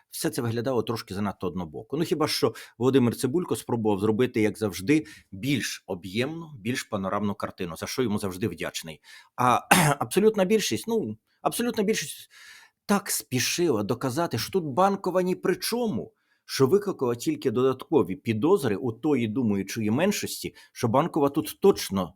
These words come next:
при чомусь, тому що так відбріхуватися, коли за тобою ніякого гріха нема, ну, напевне, не було би потрібно. Але спишемо це на, е, лизоблюдство і підхалімаш, е, наших, е, пропагандистів зелених, або тих, хто зараз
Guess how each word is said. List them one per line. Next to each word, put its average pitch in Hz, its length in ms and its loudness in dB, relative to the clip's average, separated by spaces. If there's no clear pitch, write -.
при 127 160 2
чомусь, 196 600 2
тому 160 260 6
що - 360 2
так 175 240 2
відбріхуватися, 131 760 2
коли 131 180 4
за 131 120 2
тобою 135 320 2
ніякого 127 360 2
гріха 131 320 0
нема, 123 340 2
ну, 160 220 -2
напевне, 170 640 -2
не 131 180 2
було 151 260 4
би 139 120 2
потрібно. 101 560 -6
Але 175 140 0
спишемо 131 440 -2
це 151 260 -4
на, 131 500 2
е, 113 380 2
лизоблюдство 147 1200 2
і 127 100 -4
підхалімаш, 156 880 -2
е, 113 220 2
наших, 135 580 0
е, 113 280 4
пропагандистів 110 920 -4
зелених, 87 600 -4
або 117 200 0
тих, 143 160 2
хто 107 200 2
зараз 104 360 0